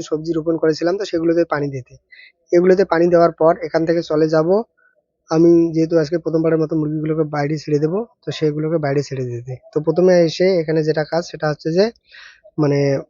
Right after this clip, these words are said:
খাবার পানিটা আমাকে বাইরে রেডি করে নিতে হবে, এরপর আমি বাচ্চাগুলোকে বাইরে ছেড়ে দেবো। মুরগির বাচ্চাগুলোকে বাইরে ছেড়ে দেওয়ার আগে কিছু গুরুত্বপূর্ণ কাজ করে নিলাম। আর এর কারণ হচ্ছে যেহেতু প্রথমবারের মতো বাইরে ছেড়ে দিচ্ছি, তো এখানে আমাকে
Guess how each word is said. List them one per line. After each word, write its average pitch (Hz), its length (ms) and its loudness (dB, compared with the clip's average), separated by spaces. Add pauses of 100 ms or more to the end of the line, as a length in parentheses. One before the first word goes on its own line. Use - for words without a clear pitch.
(340)
খাবার 175 260 2
পানিটা 175 340 2
আমাকে 175 260 0
বাইরে 151 160 2 (100)
রেডি 156 220 -2
করে 160 220 -2
নিতে 151 200 -6
হবে, 151 200 -4 (640)
এরপর 160 320 0
আমি 156 180 -4
বাচ্চাগুলোকে 147 520 -6
বাইরে 139 180 -2
ছেড়ে 127 260 -8
দেবো। 117 160 -10 (880)
মুরগির 180 320 10
বাচ্চাগুলোকে 190 480 8 (100)
বাইরে 160 320 6 (120)
ছেড়ে 175 180 4
দেওয়ার 170 260 4
আগে 165 200 4
কিছু 170 140 0
গুরুত্বপূর্ণ 165 440 2 (120)
কাজ 147 200 0
করে 151 180 2
নিলাম। 123 260 -4 (540)
আর 147 180 2 (100)
এর 156 100 6
কারণ 165 320 4
হচ্ছে - 280 0 (680)
যেহেতু 180 240 6
প্রথমবারের 180 460 6
মতো 175 140 4 (100)
বাইরে 156 240 2
ছেড়ে 165 200 -2
দিচ্ছি, 156 280 -4 (140)
তো - 40 -2 (100)
এখানে 165 260 0
আমাকে 165 200 0